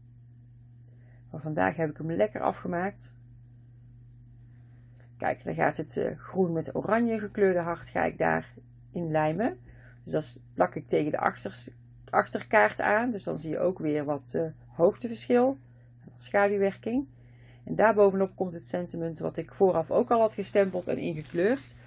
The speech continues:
Ook weer op tape. En dat zegt volgens mij een hart onder de riem.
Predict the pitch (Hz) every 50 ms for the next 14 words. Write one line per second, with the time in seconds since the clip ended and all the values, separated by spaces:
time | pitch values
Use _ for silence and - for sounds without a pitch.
0 | - - - - - - - 226 254 - - 220 202 170 165 - - - 208 208
1 | 247 269 - - - - - - - - - - - - - 165 160 160 160 170
2 | 165 - - - - - - 175 196 220 - - - - 185 175 165 160 156 -
3 | 185 185 190 196 196 - 180 175 151 120 120 143 160 180 190 - - - - 180
4 | 180 170 156 160 156 147 156 147 156 202 294 -